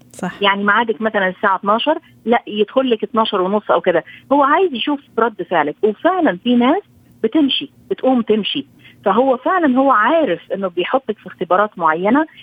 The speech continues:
Speaker 2: ليس فقط على المعيار المهني، هناك ع-، آه، اعتبارات أخرى، لأنه في النهاية إحنا، إحنا بشر، إحنا نتعامل مع بعض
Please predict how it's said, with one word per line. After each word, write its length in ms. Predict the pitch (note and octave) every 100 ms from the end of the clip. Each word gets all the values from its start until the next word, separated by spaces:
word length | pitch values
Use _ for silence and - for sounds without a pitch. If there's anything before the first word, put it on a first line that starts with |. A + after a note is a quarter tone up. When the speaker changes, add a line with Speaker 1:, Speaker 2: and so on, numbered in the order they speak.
| -
Speaker 2:
ليس 220 | A#3+ D#4 -
فقط 440 | A3+ A#3+ - G3
على 320 | E3+ G3+ G3+ G3
المعيار 480 | F#3 D#3+ G3 G3+
المهني، 420 | F3 F3+ G#3 B3 B3+
هناك 340 | G3 G3+ F#3+
ع-، 200 | D#3 D#3 -
آه، 220 | D#3+ D3+
اعتبارات 440 | D3 E3+ F3+ G3 -
أخرى، 360 | G#3+ - G#3+ F4 _ - -
لأنه 280 | E3+ A3+ F4
في 100 | -
النهاية 480 | B3 A3 C4+ C4 -
إحنا، 420 | - A3+ G#3 G3+ -
إحنا 200 | G#3 E3
بشر، 380 | F3+ - C#3+ - _ - - -
إحنا 320 | - G3 F3
نتعامل 440 | F3 G3 D4 B3
مع 180 | F3+ E3
بعض 260 | F#3 A3